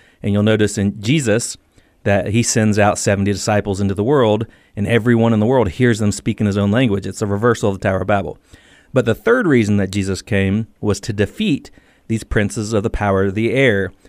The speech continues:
And I don't have the scripture off the top of my head. I think it's First Thessalonians, and there's another one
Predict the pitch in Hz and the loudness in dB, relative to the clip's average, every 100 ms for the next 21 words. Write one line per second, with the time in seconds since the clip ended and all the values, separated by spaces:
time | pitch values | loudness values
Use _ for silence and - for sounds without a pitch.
0 | _ _ - 98 95 98 101 110 104 95 | _ _ -8 -4 -2 -2 -2 -2 -2 -4
1 | 117 - 104 - 104 101 92 92 92 92 | -4 -2 -4 -2 -4 -2 -2 0 -2 -2
2 | 98 95 101 - 95 - 101 98 98 95 | -6 -4 -6 -4 -6 -4 -2 0 -2 -2
3 | 95 92 101 101 95 95 | -4 -2 -2 0 0 -2